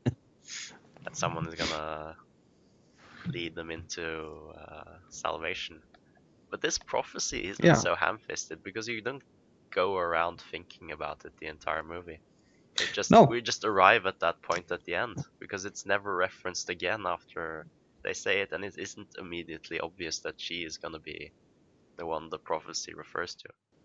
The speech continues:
Speaker 1: No, because when she was, uh,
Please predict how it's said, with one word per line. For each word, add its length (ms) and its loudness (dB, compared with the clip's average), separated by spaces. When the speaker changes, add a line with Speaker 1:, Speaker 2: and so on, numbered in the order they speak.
Speaker 1:
No, 140 12
because 520 12
when 180 12
she 180 10
was, 280 6
uh, 380 8